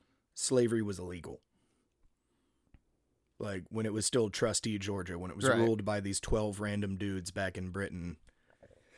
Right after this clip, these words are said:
Speaker 1: s-, they were like, "Slaveries should be illegal in that
Speaker 2: Mm-hmm.
Speaker 1: colony. We should only be sending over the angriest, poorest white people." <laughs> And so, uh, eventually, though,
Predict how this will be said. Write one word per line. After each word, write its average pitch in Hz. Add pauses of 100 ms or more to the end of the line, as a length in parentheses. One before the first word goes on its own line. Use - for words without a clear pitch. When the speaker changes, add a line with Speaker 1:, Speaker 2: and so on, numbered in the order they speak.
(600)
Speaker 1:
s-, -
they 131
were 127
like, 113 (280)
"Slaveries 139
should 104
be 101
illegal 87 (200)
in 120
that 113
Speaker 2:
Mm-hmm. 110
Speaker 1:
colony. 87
We 104
should 113
only 131
be 117
sending 104
over 98
the 101
angriest, 107
poorest 92
white 78
people." 73 (920)
<laughs> -
And 147
so, 107 (720)
uh, 107
eventually, 117
though, 95